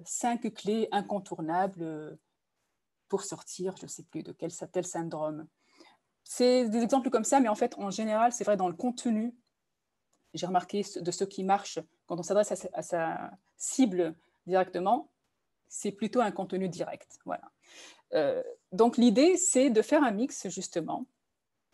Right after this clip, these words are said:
sur ces trois niveaux de contenu afin de construire, au final, sa stratégie de contenu. Et là, je vous donne, à la,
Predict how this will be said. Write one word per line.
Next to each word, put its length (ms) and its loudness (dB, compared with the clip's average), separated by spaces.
sur 300 0
ces 160 -6
trois 260 2
niveaux 460 -2
de 100 -8
contenu 560 -10
afin 280 -4
de 100 -2
construire, 500 -10
au 60 -8
final, 420 -2
sa 140 -8
stratégie 400 -4
de 60 -20
contenu. 480 -10
Et 100 0
là, 140 8
je 80 -6
vous 140 -2
donne, 460 -2
à 120 -2
la, 160 0